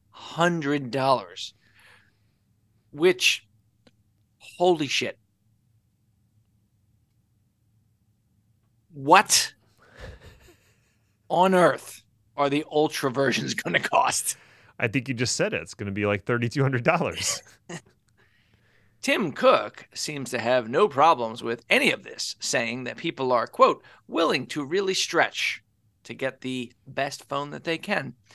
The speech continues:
Speaker 1: which frankly seems insane to me. Now, maybe I should be speaking in I statements here, but there is no chance that I will ever pay four figures for a fucking cell phone.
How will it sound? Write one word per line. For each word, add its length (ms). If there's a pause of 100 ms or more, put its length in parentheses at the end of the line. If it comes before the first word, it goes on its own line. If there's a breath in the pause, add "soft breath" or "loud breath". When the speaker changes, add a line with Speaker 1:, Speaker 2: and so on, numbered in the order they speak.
(440 loud breath)
Speaker 1:
which 220
frankly 520
seems 400
insane 560
to 140
me. 320 (1500 loud breath)
Now, 360 (340)
maybe 320
I 180
should 160
be 80
speaking 380
in 120
I 220
statements 460
here, 240 (840)
but 120
there 160
is 140
no 440
chance 640
that 200
I 180
will 340
ever 440 (280 soft breath)
pay 220
four 440
figures 460
for 220
a 120 (180)
fucking 360
cell 240
phone. 300